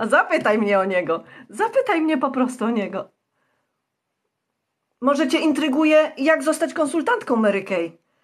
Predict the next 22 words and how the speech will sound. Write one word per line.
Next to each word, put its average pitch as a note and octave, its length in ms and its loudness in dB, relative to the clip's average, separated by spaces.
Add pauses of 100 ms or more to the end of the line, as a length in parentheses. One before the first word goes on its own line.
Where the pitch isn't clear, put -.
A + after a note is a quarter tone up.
(180)
Jak A#3 380 0
nie C#4+ 120 2
będziesz C#4+ 280 0
pytała, C4 600 0 (100)
<clears throat> A3 280 0
to A#3 80 0
nie A#3 120 4
będziesz B3 260 2
wiedziała. B3+ 540 0 (240)
Zapytaj A#3+ 600 0
mnie G3+ 200 0
o G#3 80 -2
to. - 280 -12 (1200)
Może A3 240 0
intryguje C4+ 560 0
cię, C#4 200 0 (260)
czego B3+ 260 2
używam A#3 640 0 (220)
pod B3 180 -4
spodem, G3 520 -2
czego A#3+ 260 2
użyłam, A3 600 0